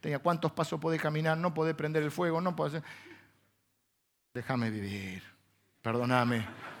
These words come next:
Don fariseo, déjame vivir. Y en la iglesia hay algunos hermanos que van a decir, "Déjame vivir". Pues se andan inventando cada cosa.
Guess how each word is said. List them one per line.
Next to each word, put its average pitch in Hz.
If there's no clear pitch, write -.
Don 143
fariseo, 139
déjame 139
vivir. 127
Y 151
en 165
la 170
iglesia 180
hay 160
algunos 170
hermanos 170
que -
van 156
a -
decir, 147
"Déjame 143
vivir". 123
Pues 117
se -
andan 143
inventando 123
cada 131
cosa. 135